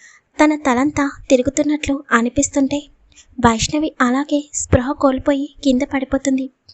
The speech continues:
విక్రమ్ రామ్మూర్తిని ఎప్పుడు అబ్జర్వ్ చేస్తూ ఉండమని ఒక సెక్యూరిటీని పెడతాడు. ఆ వ్యక్తి రామ్మూర్తిని ఫాలో చేస్తూ వస్తాడు. చివరికి రామ్మూర్తి వైష్ణవిని కలవడానికి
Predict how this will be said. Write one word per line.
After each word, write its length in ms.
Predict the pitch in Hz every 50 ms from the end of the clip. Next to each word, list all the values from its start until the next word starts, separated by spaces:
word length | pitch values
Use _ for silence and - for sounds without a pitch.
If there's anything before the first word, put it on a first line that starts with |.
| _ _ _ _ _ _ _ _ - - _ _ - 240 214
విక్రమ్ 400 | 240 233 - - 330 339 320 320 - - -
రామ్మూర్తిని 760 | 240 247 233 233 254 262 294 320 311 - 302 302 294 302 - _ -
ఎప్పుడు 460 | 240 233 226 226 - - 294 302 285 - -
అబ్జర్వ్ 460 | 240 226 220 - - 302 311 - -
చేస్తూ 240 | 302 294 - - 302
ఉండమని 460 | 285 269 262 277 262 269 269 294 294 294 _ _ - - _ _ - 269
ఒక 260 | 277 - 277 269 269 -
సెక్యూరిటీని 760 | - - - 240 233 - 285 294 294 - 294 277 277 285 320 - -
పెడతాడు. 460 | 277 254 240 247 - 269 262 262 254 - - _ - _ _ - - - - - - _ - - -
ఆ 120 | 277 285
వ్యక్తి 460 | 269 254 240 - - - 302 302 302 - -
రామ్మూర్తిని 640 | 240 233 226 226 240 262 285 294 - 302 285 294 - - -
ఫాలో 260 | 269 240 226 240 269 269 -
చేస్తూ 220 | 285 277 - - 277
వస్తాడు. 380 | 269 262 - - 262 254 254 - - _ _ _ _ _ _ _ _ _ _ _ _ _ _ _ - - -
చివరికి 480 | 269 247 262 294 339 330 - 302 311 302 - - - - - - -
రామ్మూర్తి 640 | 233 240 233 233 247 277 311 320 320 - 294 294 285 - - - 254
వైష్ణవిని 540 | 233 226 220 220 226 - - 302 302 311 311
కలవడానికి 760 | 302 - 262 240 247 254 277 302 294 294 294 - 285 285 294